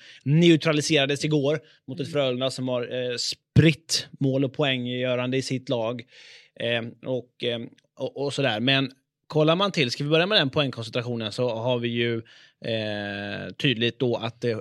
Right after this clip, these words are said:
Speaker 1: Skellefteå är ju på trettionio procent utav lagets alla mål görs utav den här toppkedjan.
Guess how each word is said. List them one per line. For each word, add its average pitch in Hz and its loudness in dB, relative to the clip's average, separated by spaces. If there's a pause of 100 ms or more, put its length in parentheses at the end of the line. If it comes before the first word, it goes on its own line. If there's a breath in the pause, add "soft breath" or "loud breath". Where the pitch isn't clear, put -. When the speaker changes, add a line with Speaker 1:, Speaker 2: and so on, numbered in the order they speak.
Speaker 1:
Skellefteå 127 0
är 151 6
ju 127 2
på 123 -8
trettionio 135 -2
procent 156 -2
utav 139 -2
lagets 123 -4
alla 123 -2
mål 135 4 (100)
görs 120 -4 (760)
utav 104 -8 (140)
den 120 -10
här 101 -10
toppkedjan. - -12